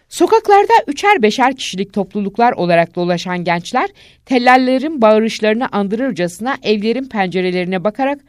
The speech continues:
şöyle bağırıyorlardı: "Vatanını seven Yahudi mezarlığına, maşatlığa gelsin." Şimdiki Bahri Baba Parkı o zaman Yahudi mezarlığıydı. Üzerindeki tabelada "Hukuku Beşer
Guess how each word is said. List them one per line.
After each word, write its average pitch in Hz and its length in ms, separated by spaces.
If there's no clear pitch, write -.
şöyle 190 400
bağırıyorlardı: 175 960
"Vatanını 392 580
seven 254 240
Yahudi 247 460
mezarlığına, 220 840
maşatlığa 226 680
gelsin." 180 680
Şimdiki 392 500
Bahri 262 380
Baba 240 280
Parkı 202 440
o 240 160
zaman 247 240
Yahudi 214 360
mezarlığıydı. 175 800
Üzerindeki 202 540
tabelada 185 540
"Hukuku 240 500
Beşer 254 340